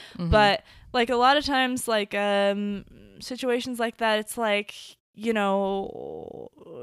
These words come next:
Speaker 2: somebody's dead. Like, one person's life was ruined.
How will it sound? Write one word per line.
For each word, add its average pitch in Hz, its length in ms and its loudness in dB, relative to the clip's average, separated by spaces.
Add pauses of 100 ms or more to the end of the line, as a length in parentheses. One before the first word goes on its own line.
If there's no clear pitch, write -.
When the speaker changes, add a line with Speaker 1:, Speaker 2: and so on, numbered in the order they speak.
(240)
Speaker 2:
somebody's 277 560 0
dead. 202 460 2
Like, 156 260 0
one 202 460 -4 (100)
person's 190 380 -4
life 175 260 2
was 180 200 -2
ruined. 170 580 0